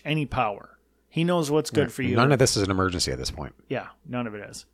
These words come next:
Speaker 1: But he, he's gonna keep making it one.
Speaker 2: Yeah.
Speaker 1: But he,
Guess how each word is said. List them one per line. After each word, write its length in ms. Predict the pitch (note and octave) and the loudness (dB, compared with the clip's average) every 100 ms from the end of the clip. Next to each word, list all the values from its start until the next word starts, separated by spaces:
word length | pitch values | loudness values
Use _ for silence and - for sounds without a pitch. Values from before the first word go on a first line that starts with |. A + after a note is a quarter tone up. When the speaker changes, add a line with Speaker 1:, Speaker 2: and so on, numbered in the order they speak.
| _ | _
Speaker 1:
But 180 | C#3 A#2+ | -2 -2
he, 200 | C3 C#3+ | -2 -4
he's 380 | D3+ C3+ D#3+ C3 | -4 -6 -4 -2
gonna 180 | E3+ E3 | -2 -2
keep 180 | G3 | -4
making 300 | F#3+ F#3+ F#3 | -2 -2 -2
it 140 | B2 - | -6 -8
one. 260 | A2+ G#2+ - - - - - - - | -16 -16 -20 -20 -20 -20 -20 -6 4
Speaker 2:
Yeah. 80 | D3 | 4
Speaker 1:
But 200 | - - - - _ | 4 -6 -20 -20 _
he, 560 | - G3 A3 A3+ A3+ | -4 0 2 2 0